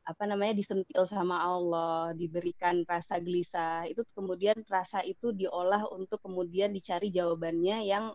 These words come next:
akhirnya ya itu tadi kan kita pengen bener, kita nggak bisa gini-gini terus, kita harus berubah, kita harus kemudian,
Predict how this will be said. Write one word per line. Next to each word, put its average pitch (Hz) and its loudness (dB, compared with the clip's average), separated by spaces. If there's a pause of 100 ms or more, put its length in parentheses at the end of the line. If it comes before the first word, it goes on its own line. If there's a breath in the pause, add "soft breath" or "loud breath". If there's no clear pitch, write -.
akhirnya 220 -2 (240)
ya 180 0
itu - -6
tadi 220 2
kan 202 4
kita 202 -2
pengen 180 0
bener, 175 0
kita - -4
nggak 170 0
bisa 165 -10
gini-gini 170 0
terus, 170 0 (340)
kita - -6
harus 175 4
berubah, 165 2
kita - -4
harus 170 2
kemudian, 170 2